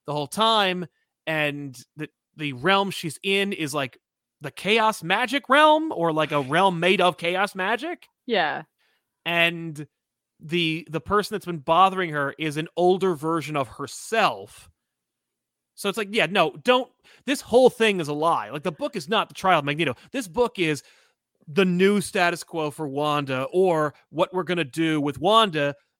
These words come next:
Speaker 1: And we're hoping that because it has, like, the Krakoa font, you'll buy it. And so Wanda, like, the true Wanda that we, that, that we know, who's, who died at the beginning of the series, meets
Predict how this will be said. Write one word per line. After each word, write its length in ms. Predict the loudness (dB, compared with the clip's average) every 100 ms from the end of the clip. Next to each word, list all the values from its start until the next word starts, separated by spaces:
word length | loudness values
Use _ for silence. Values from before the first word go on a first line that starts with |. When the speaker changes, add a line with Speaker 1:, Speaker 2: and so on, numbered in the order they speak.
| -6
Speaker 1:
And 180 | -4 -4
we're 100 | -6
hoping 540 | 0 -2 0 -4 -4
that 140 | -6
because 320 | -8 -4 -4 -2
it 120 | -2
has, 280 | 2 2 2
like, 280 | -2 -2 -10 _ -10
the 240 | -2 -2
Krakoa 600 | -2 -6 -2 2 4 4 2
font, 440 | 0 2 0 -2 -6
you'll 240 | -2 -2 0
buy 300 | 4 6 6
it. 280 | 2 -8 -16 _ _ _ _ -2
And 320 | 0 0 -4 -14 _ _ _ _ _ _ _ _ _
so 340 | -2 2 2 0
Wanda, 680 | 0 2 2 2 -4 -6 -6
like, 140 | -6
the 80 | -8
true 260 | -6 -4 -2
Wanda 300 | 0 0 -2
that 80 |
we, 100 | -4
that, 220 | -4 -4 -6
that 120 | -8
we 120 | -6 -6
know, 480 | -2 0 0 -2 -10
who's, 200 | -8 -10 -12 -10
who 140 | -6
died 520 | 6 8 8 4 -6
at 60 | -12
the 60 |
beginning 260 | -6 -4 -2
of 60 | -4
the 80 |
series, 640 | -6 -4 -4 -4 -10 -16 -20 _ _ _ _ _ _ _ _ _ _
meets 600 | -8 -4 -4 -4 -12 -14